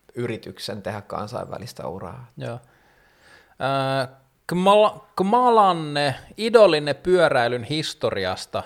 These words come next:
Speaker 2: ja miksi?
Speaker 1: Mä en, mulla ei oo tapana oikein idoliseerata ketään.
Speaker 2: Mm.
Speaker 1: Ei, niinku, ei tuu oikein mitään.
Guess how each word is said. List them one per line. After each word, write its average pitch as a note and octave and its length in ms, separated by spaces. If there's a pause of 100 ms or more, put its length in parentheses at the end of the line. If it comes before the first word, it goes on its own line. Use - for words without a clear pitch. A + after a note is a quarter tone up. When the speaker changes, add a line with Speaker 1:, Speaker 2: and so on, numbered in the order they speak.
Speaker 2:
ja G#2+ 80
miksi? B2+ 540 (1900)
Speaker 1:
Mä C#3+ 160
en, B2 80
mulla D#3 200
ei A#2+ 60
oo B2 60
tapana G2 400
oikein F#2+ 280
idoliseerata F#2+ 880 (120)
ketään. - 500
Speaker 2:
Mm. D#3 320 (360)
Speaker 1:
Ei, A2+ 120
niinku, A2 340
ei A#2+ 100
tuu A#2+ 280
oikein E2+ 320
mitään. D2 380